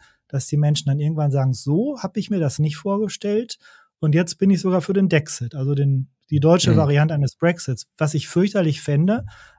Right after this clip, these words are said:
Speaker 1: aber das wäre, finde ich, dann sogar die Gefahr,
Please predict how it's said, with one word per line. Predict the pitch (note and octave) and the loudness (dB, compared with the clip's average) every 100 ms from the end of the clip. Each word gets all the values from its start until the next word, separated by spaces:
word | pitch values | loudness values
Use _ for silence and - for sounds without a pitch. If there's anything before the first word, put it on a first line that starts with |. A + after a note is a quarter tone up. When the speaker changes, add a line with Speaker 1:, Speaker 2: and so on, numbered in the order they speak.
| - | -4
Speaker 1:
aber | D3+ D#3 | 0 4
das | D#3 D3+ | 2 4
wäre, | F#3 F#3+ D#3+ | 4 4 2
finde | - F#3 F3 | 0 0 0
ich, | |
dann | C#3+ E3+ | 0 0
sogar | E3+ D#3+ D3+ | 0 0 0
die | C#3 | 0
Gefahr, | C3 - C3 D#3 | -2 -2 -2 0